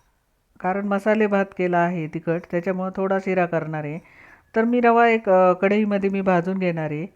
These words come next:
जवळजवळ एक वाटी रवा घेतला आहे मी आणि आता मी तो तूप न टाकता तसाच भाजून घेणार आहे. आपण तशाच पद-, तसाच भाजून घ्यायचा व्यवस्थित, अगदी मंद गॅसवर तो भाजायचा.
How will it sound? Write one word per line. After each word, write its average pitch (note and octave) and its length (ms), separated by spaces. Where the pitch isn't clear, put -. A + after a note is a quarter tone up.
जवळजवळ A3 480
एक A3 200
वाटी G#3 280
रवा F#3+ 240
घेतला F3 320
आहे D3+ 80
मी D3+ 220
आणि G#3 220
आता A#3 240
मी A#3 220
तो G#3+ 140
तूप B3+ 320
न C4+ 160
टाकता A#3+ 340
तसाच A#3+ 260
भाजून F3+ 340
घेणार D3 300
आहे. D3+ 140
आपण G3+ 300
तशाच B3 320
पद-, G#3+ 320
तसाच A3+ 240
भाजून F3+ 380
घ्यायचा D#3 280
व्यवस्थित, D#3 600
अगदी D#3 400
मंद B3 260
गॅसवर G3 560
तो F#3+ 120
भाजायचा. D#3 580